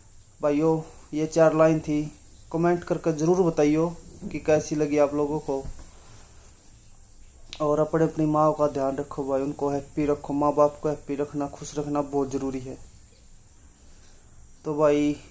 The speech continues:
comment, like, subscribe का धुम्मा ठांदे रहो। थारा भाई आंदा रहेगा और थमने सुनांदा रहेगा।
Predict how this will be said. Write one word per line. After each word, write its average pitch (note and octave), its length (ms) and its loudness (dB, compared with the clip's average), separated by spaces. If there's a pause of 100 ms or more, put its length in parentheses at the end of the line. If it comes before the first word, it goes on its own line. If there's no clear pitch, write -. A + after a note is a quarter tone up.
(1500)
comment, E3 600 2 (220)
like, D3+ 360 6 (280)
subscribe D3+ 560 4
का D#3 120 2
धुम्मा D3+ 340 4
ठांदे D3+ 340 4
रहो। E3 360 4
थारा C#3 160 6
भाई C#3 260 4
आंदा D3 280 4
रहेगा C#3+ 240 4
और C3+ 200 0
थमने C3+ 180 -4
सुनांदा B2+ 420 -6
रहेगा। - 340 -6